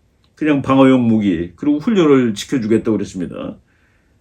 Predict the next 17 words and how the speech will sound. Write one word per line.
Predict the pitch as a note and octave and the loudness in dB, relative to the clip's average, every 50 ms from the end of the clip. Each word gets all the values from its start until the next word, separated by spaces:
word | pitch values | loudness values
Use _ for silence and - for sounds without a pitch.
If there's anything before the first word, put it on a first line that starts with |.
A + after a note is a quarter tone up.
| _ _ _ | _ _ _
벨기에가 | - C3+ C#3 C#3 C#3 B2+ C3+ C#3 C3+ C3 D#3+ E3 D#3+ | 6 8 8 8 8 8 6 6 6 4 2 0 0
기관총 | D#3 - D3 C3+ C3+ C3+ C3 B2 A#2+ - F3 E3+ E3 | 0 0 2 6 6 6 6 4 0 -2 -2 -2 0
이천 | D3 B2+ A#2+ A#2 - B2+ A#2 | 0 -2 -2 -2 -2 -2 0
자루, | G#2+ A2+ G#2+ G2+ F#2 E2+ F2 F2 - - _ _ _ _ _ | 2 2 2 2 0 -2 -4 -6 -10 -18 _ _ _ _ _
기름 | _ - D3+ C#3+ D3 D#3 D#3 | _ 4 6 6 6 6 2
삼천팔백 | D3+ - E3+ D3 - - D3 C3+ - E3 C#3+ C3 B2 A2 G2+ | 0 -4 -4 -4 -4 -4 -6 -4 -2 -4 -4 -2 -2 -4 -4
톤, | - G#2+ F#2 F2 E2 D#2+ D#2 - _ _ _ _ _ _ _ _ _ _ _ _ _ _ _ _ _ _ | -4 -6 -6 -6 -8 -12 -14 -16 _ _ _ _ _ _ _ _ _ _ _ _ _ _ _ _ _ _
네덜란드가 | - A2+ C#3+ C#3 C3 C#3+ C3+ C3+ C3 C3 C3+ C3+ D#3 D#3+ D#3+ - - - _ _ _ _ _ _ _ _ _ _ _ _ _ _ _ _ _ | 4 6 6 8 8 6 6 6 4 4 2 2 2 0 0 -2 -6 -10 _ _ _ _ _ _ _ _ _ _ _ _ _ _ _ _ _
전차 | - D3+ C#3 A#2 - D3+ C3+ | 2 2 2 4 4 2 2
쏘는 | - C#3+ C#3 C3+ C#3 C3+ B2+ B2 | 2 2 2 2 2 2 0 -2
무기 | B2+ B2+ C3 C#3 C3 | -2 2 2 2 2
뭐 | B2+ A#2+ A2+ | 2 2 2
몇 | A2 A2 G#2 - | 2 2 2 2
개, | A2 G2 F2+ F2 D#2+ D#2 D2+ - _ _ _ _ _ _ | 0 0 0 0 -2 -6 -12 -16 _ _ _ _ _ _
미사일 | - A2 A#2+ B2+ A#2+ D3 C#3 C3+ B2 | -6 -4 -2 2 4 4 4 4 2
사백 | A2+ - D#3+ D3 A#2 A2+ G#2+ - | 0 -2 -2 0 2 0 0 0
개, | - G2 F#2 F2+ E2 D#2+ | 0 0 0 0 -2 -6